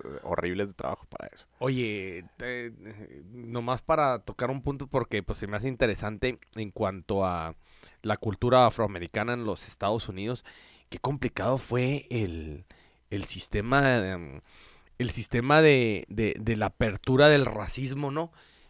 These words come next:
Speaker 2: Que lo vienes, este, suavizando hasta la época de los setentas. Suavizando y maquillando.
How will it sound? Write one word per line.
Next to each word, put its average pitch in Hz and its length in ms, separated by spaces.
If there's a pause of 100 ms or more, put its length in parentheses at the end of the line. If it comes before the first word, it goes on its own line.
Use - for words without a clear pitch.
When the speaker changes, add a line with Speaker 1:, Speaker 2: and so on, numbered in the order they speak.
(180)
Speaker 2:
Que 92 140
lo 92 120
vienes, 123 480
este, 117 840
suavizando 135 960
hasta - 280
la 82 120
época - 320
de - 60
los - 140
setentas. - 800 (640)
Suavizando 107 600
y - 20
maquillando. 214 960